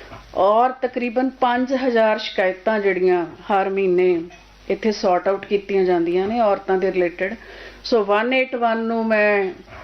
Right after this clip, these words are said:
ਕਹਾਂਗੀ ਕਿ ਤੁਹਾਡੇ ਜ਼ਰੀਏ ਔਰ ਇਹਨਾਂ ਕੈਂਪਾਂ ਦੇ ਜ਼ਰੀਏ ਅਸੀਂ ਹਰ ਇੱਕ ਔਰਤ ਤੱਕ ਪਹੁੰਚਾਵਾਂਗੇ ਕਿ ਇੱਕ ਨੰਬਰ ਹੈ ਪੰਜਾਬ ਦੇ ਵਿੱਚ ਜਿਹੜਾ ਤੁਹਾਡੀ ਸਹਾਇਤਾ ਕਰ ਸਕਦਾ ਹੈ, ਕਿਸੇ ਤਰ੍ਹਾਂ ਦੀ ਵੀ ਸਹਾਇਤਾ ਕਰ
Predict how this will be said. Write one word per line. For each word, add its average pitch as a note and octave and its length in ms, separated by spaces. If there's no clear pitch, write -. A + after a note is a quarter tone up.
ਕਹਾਂਗੀ G3+ 420
ਕਿ A3 140
ਤੁਹਾਡੇ G#3 440
ਜ਼ਰੀਏ A3+ 420
ਔਰ A3+ 140
ਇਹਨਾਂ A3 200
ਕੈਂਪਾਂ G#3+ 480
ਦੇ B3 140
ਜ਼ਰੀਏ G3 480
ਅਸੀਂ G3+ 320
ਹਰ G#3 220
ਇੱਕ A3 180
ਔਰਤ F#3 360
ਤੱਕ F3+ 220
ਪਹੁੰਚਾਵਾਂਗੇ F3 720
ਕਿ F3+ 160
ਇੱਕ - 220
ਨੰਬਰ C4 580
ਹੈ G#3 260
ਪੰਜਾਬ F3+ 500
ਦੇ F3+ 140
ਵਿੱਚ F3 320
ਜਿਹੜਾ F3 280
ਤੁਹਾਡੀ E3+ 260
ਸਹਾਇਤਾ E3+ 400
ਕਰ E3 200
ਸਕਦਾ E3+ 320
ਹੈ, A3+ 40
ਕਿਸੇ A3+ 380
ਤਰ੍ਹਾਂ F#3 260
ਦੀ F3 100
ਵੀ E3+ 80
ਸਹਾਇਤਾ E3+ 460
ਕਰ D#3+ 180